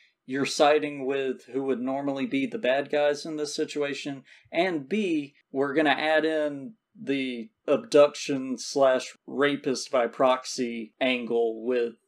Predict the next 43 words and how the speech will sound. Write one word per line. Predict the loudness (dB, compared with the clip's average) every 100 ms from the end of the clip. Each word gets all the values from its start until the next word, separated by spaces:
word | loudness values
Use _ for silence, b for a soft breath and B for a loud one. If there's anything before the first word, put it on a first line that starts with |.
| _
the | -6 0 2
blind | 2 0 -4 -12
guy. | -14 -12 -14 _ _
It's | 0 0
weird, | -4 -4 2 2 0 -6 -16 _ -4
and | -4 2
I | 2
think | 2 -2 0
that's | -2 2
why | 4 4
a |
lot | 4 2
of | 2
people | -2 0 0
are | 0
tricked | -4 0 0 0 -2
into | -2 0
liking | 0 0 -2 -6
this | -6
movie | -4 -6 -6 -6
more | -6 -4 -4
than | -4
they | -6 -10
should, | -8 -6 -4 -6 _ _ _ _ _ _
because | -4 0 2
it | 2 4
does | 4 4
play | 0 0 2 2
with | 0 -6 -6
tropes | -2 -2 -2 -6 -14 -14 -12
and | -6 -4 -4 -6 -14 b b _
kind | -2 -2
of |
flips | -2 0 0 0
things | -2 -2 -2
on | -4
its | -4 -4
head | 0 0 -2
to | -8
where | 0 0 0
it's | -2 -4 -6 -6
different | -2 -2 -4 -6
than | -2 -2 -2